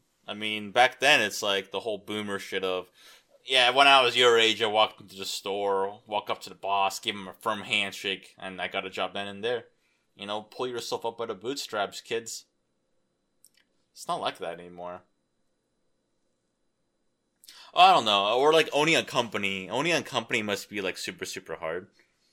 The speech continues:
I was just about to mention communism, but I don't know if communism is the best thing <laughs> to, to go into. I think it's because I've been watching a lot of, um,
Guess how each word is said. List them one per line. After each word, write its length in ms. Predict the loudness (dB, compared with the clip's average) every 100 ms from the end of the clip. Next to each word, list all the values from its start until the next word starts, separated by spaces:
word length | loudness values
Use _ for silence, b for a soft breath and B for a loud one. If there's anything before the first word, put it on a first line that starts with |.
| _ _ _ _ _ _ _ _ _ _ _ _ _ _ _
I 80 | 2
was 100 | 2
just 140 | 2 -2
about 100 | 0
to 60 |
mention 300 | 0 -2 -4
communism, 800 | -2 2 2 2 -4 -6 -8 -8
but 120 | -2
I 40 | 0
don't 160 | 0
know 120 | -2 -4
if 100 | -6
communism 680 | -2 -2 -2 -6 -6 -8 -10
is 120 | -10
the 100 | -10
best 260 | -8 -8
thing 160 | -8 -8
<laughs> 60 | -4 -4
to, 800 | -4 -2 -2 -2 -2 -4 -2 -4 B B B
to 100 | -4
go 220 | 4 6 6
into. 360 | 4 0 -4 -6 B B
I 120 | 4
think 100 | 4
it's 100 | 2
because 380 | -4 2 2 6
I've 100 | 4
been 160 | 4 4
watching 340 | 6 4 0
a 40 | 4
lot 180 | 6
of, 140 | 6 4
um, 380 | 2 2 -4